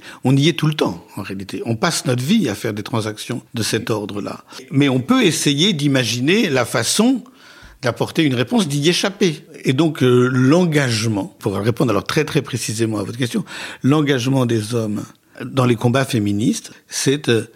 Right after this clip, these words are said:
une façon d'échapper, de répondre, de ce consentement meurtrier qui impliquerait l'indifférence, qui a été si longtemps la règle.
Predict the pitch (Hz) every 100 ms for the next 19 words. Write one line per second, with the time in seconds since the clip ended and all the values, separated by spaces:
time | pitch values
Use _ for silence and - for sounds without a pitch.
0 | - _ _ 156 143 127 113 120 139 175
1 | _ _ _ _ _ 139 113 131 - 120
2 | 117 107 - _ 123 113 110 98 113 139
3 | 147 - - - 127 131 117 147 147 117
4 | 139 113 107 - 110 147 165 135 123 123
5 | 113 - 117 151 - - - - 123 120
6 | 113 113 98 104 - - - _ _ _
7 | _ 143 113 110 110 - - - 185 220
8 | 190 120 123 95 87 87 104